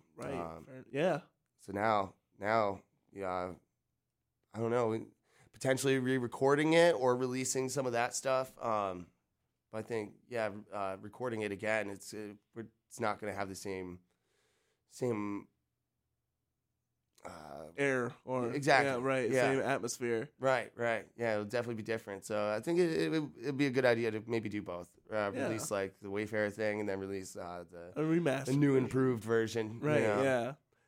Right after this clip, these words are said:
Speaker 1: That's something I've, I've been, uh, wanting to do with some of my music, 'cause some of my music, like,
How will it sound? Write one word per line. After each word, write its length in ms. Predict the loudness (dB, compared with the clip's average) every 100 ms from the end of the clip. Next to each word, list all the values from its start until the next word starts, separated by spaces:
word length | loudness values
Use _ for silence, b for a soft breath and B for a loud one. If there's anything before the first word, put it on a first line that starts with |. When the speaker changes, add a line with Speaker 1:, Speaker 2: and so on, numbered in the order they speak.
| _
Speaker 1:
That's 160 | 0 2
something 240 | 4 4
I've, 260 | 6 6 2 -6 0
I've 240 | 0 4
been, 240 | 4 4
uh, 320 | 2 2 2 2
wanting 300 | 2 0 0
to 80 |
do 160 | 2 2
with 260 | 2 -4 -4
some 160 | -2
of 80 | 0
my 140 | 0
music, 320 | 0 0 -2 -6
'cause 140 | -4
some 120 | 0
of 100 | 0
my 160 | 2 2
music, 480 | 2 2 0 -4 -10 _ _ _ _ 0
like, 300 | 0 -2